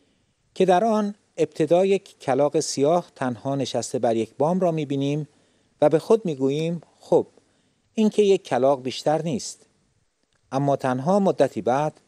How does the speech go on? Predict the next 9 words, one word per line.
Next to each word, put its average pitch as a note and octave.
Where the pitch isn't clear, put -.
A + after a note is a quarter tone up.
وقتی F#3+
آسمان F3+
از F3
کلاغ‌های D3+
خشمگین F3
و E3+
مهاجم B2
سیاه G2+
می‌شود، A#2